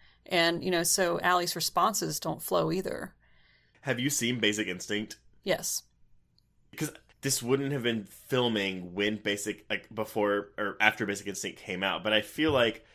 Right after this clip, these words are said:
Speaker 2: there was so mu-, I feel like there was a lot of sex in movies around this time. Like, this was the kicker offer of female, specifically female nudity everywhere in adult entertainment.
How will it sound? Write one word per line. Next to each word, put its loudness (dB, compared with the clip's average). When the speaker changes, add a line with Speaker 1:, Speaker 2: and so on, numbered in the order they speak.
Speaker 2:
there 0
was 2
so 0
mu-, -2
I -2
feel 2
like -2
there 4
was 4
a 2
lot 4
of -6
sex -4
in -4
movies -4
around -4
this -8
time. -4
Like, -10
this -4
was 0
the -6
kicker -2
offer 0
of -4
female, 2
specifically -2
female -4
nudity -10
everywhere 0
in 0
adult -4
entertainment. -10